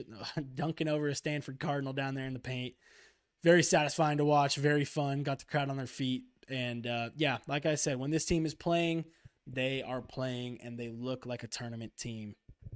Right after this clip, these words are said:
So really, that's it. Those are my immediate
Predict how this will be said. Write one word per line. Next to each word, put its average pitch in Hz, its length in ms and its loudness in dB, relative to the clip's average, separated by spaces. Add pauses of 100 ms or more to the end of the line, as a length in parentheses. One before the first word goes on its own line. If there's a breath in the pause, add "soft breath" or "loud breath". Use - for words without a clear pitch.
(1000 loud breath)
So - 180 2
really, 202 320 6
that's 190 300 6
it. 226 160 8
Those 160 180 6
are 160 40 2
my 165 180 4
immediate 180 540 4